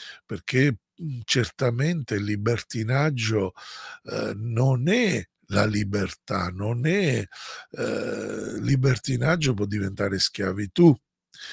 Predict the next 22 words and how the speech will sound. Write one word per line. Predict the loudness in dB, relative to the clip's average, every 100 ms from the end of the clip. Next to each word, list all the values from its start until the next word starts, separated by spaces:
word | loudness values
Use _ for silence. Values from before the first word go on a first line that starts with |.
| -8
perché | -4 0 4
la | 4
libertà | 6 4 4 4 4 4
è | 6
autodeterminarsi, | 4 4 2 0 0 0 -2 -4 -2 0 0 -2 0 0 -2 -4 _ _ _ _ _ _ _ -4
cioè, | -4 0 2 2 2 -2 _ _ -20 -20 -20 -12
ehm, | -6 -4 -4 -4 -2
avere | 2 6 6
una | 6 2
strategia, | 0 0 -2 -2 -4 -4 0 2 4 4
darsi | 2 0 0 -2
delle | -4 -4 -4
regole, | 2 2 2 0 -2 -2
dei | -4
confini, | -2 -2 -4 -6 2 4 4 0 -8 -10 -20 -20 -20 _
che | 0 4
è |
il | 4 4
confine | 0 -2 0 2 4
della | 4 2
libertà | -2 -2 -4 -4 -8
dell'altro. | -6 -4 0 2 2 -2 -10 -12 -12